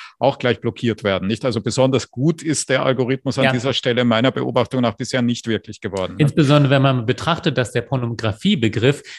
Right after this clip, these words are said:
Speaker 2: ja
Speaker 1: Ja.
Speaker 2: nicht einfach nur ansetzt an Nacktheit. Also der wird immer la-, äh, schnell gleichgesetzt. Und das führt dann dazu, dass Leute glauben,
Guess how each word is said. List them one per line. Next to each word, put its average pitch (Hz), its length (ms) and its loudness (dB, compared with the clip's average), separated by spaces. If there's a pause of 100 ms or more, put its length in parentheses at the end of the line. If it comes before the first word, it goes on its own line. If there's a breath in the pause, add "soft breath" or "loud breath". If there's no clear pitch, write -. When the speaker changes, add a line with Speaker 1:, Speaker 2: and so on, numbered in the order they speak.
Speaker 2:
ja - 80 -4
Speaker 1:
Ja. 127 60 2
Speaker 2:
nicht 135 180 -2
einfach 135 220 0
nur 135 160 0
ansetzt 143 420 0
an 127 180 -4
Nacktheit. 110 600 -4
Also 110 140 -2
der 123 100 2
wird 127 120 0
immer 123 180 2
la-, 120 200 0 (280)
äh, 117 140 -2
schnell 120 280 2
gleichgesetzt. 120 640 0
Und 135 40 0
das - 140 0
führt 185 160 0
dann 147 160 0
dazu, 156 500 -2 (220 loud breath)
dass - 160 -4
Leute 147 260 2
glauben, 131 460 2